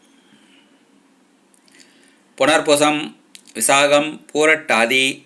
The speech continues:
ஆயில்யம், கேட்டை, ரேவதி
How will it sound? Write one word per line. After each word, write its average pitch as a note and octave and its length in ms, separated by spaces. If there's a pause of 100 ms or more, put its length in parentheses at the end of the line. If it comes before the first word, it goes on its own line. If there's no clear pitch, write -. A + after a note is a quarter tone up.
(1700)
ஆயில்யம், D#3 480 (320)
கேட்டை, C#3 420 (320)
ரேவதி A#2 540